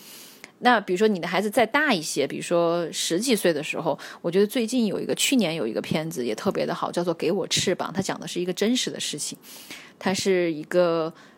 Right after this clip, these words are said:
法国的电影，它其实就讲这个，嗯，它真的是一个根据真人真事改编的，就是，<clears throat> 他的父母其实也是离异的，但是呢，这个离异了之后呢，这个孩子就会有一些偏执，他非常不愿意去他，呃，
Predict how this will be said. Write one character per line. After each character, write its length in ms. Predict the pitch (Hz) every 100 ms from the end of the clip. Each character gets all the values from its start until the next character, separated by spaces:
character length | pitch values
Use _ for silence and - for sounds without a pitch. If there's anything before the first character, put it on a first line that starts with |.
| -
法 260 | - 170 -
国 200 | 143 180
的 80 | 240
电 240 | 240 165
影， 140 | - - - -
它 100 | 196
其 160 | 196
实 140 | 202 208
就 100 | 208
讲 340 | 208 170 - -
这 160 | 180
个， 240 | 170 147 123 - -
嗯， 260 | 104 113 -
它 80 | 233
真 160 | 294 294
的 80 |
是 140 | 262 220
一 20 |
个 80 | 196
根 160 | 220
据 80 | 220
真 180 | 208 220
人 160 | 214 170
真 180 | 185 196
事 180 | - 185
改 220 | 151 -
编 300 | 151 147 135
的， 100 | 135
就 100 | 175
是， 240 | 185 165 - _ -
<clears throat> 320 | 277 220 -
他 140 | - 208
的 200 | 196 175
父 200 | - 247
母 120 | 180
其 160 | - 190
实 120 | 202
也 100 | -
是 120 | 170
离 100 | 151
异 280 | 156 220 254
的， 160 | - - - - - -
但 100 | 202
是 140 | 220
呢， 100 | 190
这 160 | 190 214
个 340 | 165 143 120 - - _ - -
离 140 | 180 190
异 120 | 226
了 120 | 190
之 200 | 196 220
后 180 | 247 214
呢， 100 | 165
这 140 | 185
个 80 | 180
孩 180 | 170 160
子 140 | 180
就 100 | 185
会 140 | 185 170
有 80 |
一 40 | -
些 120 | 175
偏 300 | 170 - 226
执， 140 | 226 196
他 140 | 185
非 120 | -
常 160 | 202 180
不 80 | 170
愿 140 | 185
意 80 | 165
去 160 | - 170
他， 260 | 170 170 - - - - - -
呃， 260 | 156 139